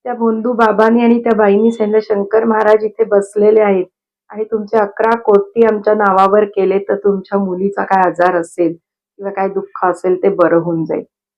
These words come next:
त्या क्षणाला हिप्नोटाईज पण केलं जाऊ शकतं, मला वाटतं. कारण कोणता सुशिक्षित लंडनला राहणारा माणूस आपले अकरा कोटी त्या बुवाच्या, अं, नावे करून टाकेल? त्यामुळे तिथे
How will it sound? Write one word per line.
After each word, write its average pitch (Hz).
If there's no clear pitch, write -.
त्या 262
क्षणाला 277
हिप्नोटाईज 262
पण 262
केलं 220
जाऊ 202
शकतं, 202
मला 170
वाटतं. 160
कारण 233
कोणता 233
सुशिक्षित 262
लंडनला 220
राहणारा 208
माणूस 196
आपले 196
अकरा 190
कोटी 196
त्या 180
बुवाच्या, 180
अं, 180
नावे 196
करून 185
टाकेल? 170
त्यामुळे 185
तिथे 202